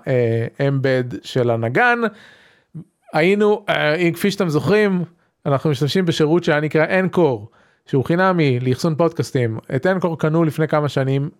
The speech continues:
ספוטיפיי. אה, והם לא עשו הרבה שינויים עד שלפני חודש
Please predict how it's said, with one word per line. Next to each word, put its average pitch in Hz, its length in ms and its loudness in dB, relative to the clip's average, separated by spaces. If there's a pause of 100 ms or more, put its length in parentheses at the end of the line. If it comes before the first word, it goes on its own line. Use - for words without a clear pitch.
(520)
ספוטיפיי. 185 600 0 (800)
אה, 127 520 4 (140)
והם 196 180 0
לא 302 100 4
עשו 277 180 0
הרבה 247 220 2
שינויים 240 540 0 (100)
עד 202 160 0
שלפני 202 600 2
חודש 170 720 0